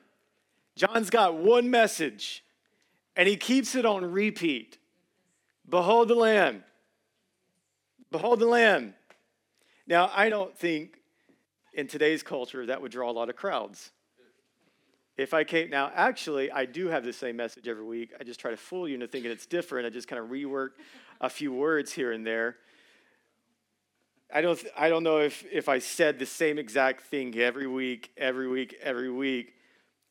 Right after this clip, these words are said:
Some of you probably be like, "Bro, can you at least study and give us some kind of fresh, divine, new revelation from <laughs> Scripture or something?" But here's John the Baptist. He's got one message, and that's, "Look at Jesus."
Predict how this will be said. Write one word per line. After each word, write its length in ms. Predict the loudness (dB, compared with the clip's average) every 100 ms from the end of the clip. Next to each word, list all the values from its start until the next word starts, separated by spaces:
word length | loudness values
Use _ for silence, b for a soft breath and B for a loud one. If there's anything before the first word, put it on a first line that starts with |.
| _
Some 160 | -8 -4
of 40 |
you 80 | -4
probably 220 | 0 0
be 100 | 0
like, 280 | 0 0 -2 _ _ -16
"Bro, 260 | -6 -6 -6
can 140 | -6
you 120 | -8
at 60 | -6
least 180 | -8 -6
study 340 | -2 0 0
and 80 | -2
give 140 | -4
us 100 | -6
some 180 | -6 -10
kind 200 | -6 -4
of 160 | -6 -8
fresh, 380 | -4 -4 -4
divine, 420 | -6 -4 -2 -2 -4
new 120 | -2
revelation 640 | -2 -2 -2 -2 -4 -10
from 220 | -10 -12 -12
<laughs> 100 | -8
Scripture 440 | -4 -4 -2 -4
or 60 | -4
something?" 520 | 0 -2 2 0 -2 B B B B B B B -10
But 100 | 0
here's 180 | 2 2
John 220 | 2 -2
the 60 | -2
Baptist. 760 | 2 4 4 4 0 -2 -6 -12 b b
He's 160 | -6 2
got 240 | 4 4
one 200 | 2 0
message, 600 | 2 0 0 -4 -4 -6 -16 b
and 140 | -2 4
that's, 300 | 4 4 -6 _
"Look 200 | -6 0
at 120 | 0
Jesus." 680 | 0 -4 -4 -6 -8 -12 -18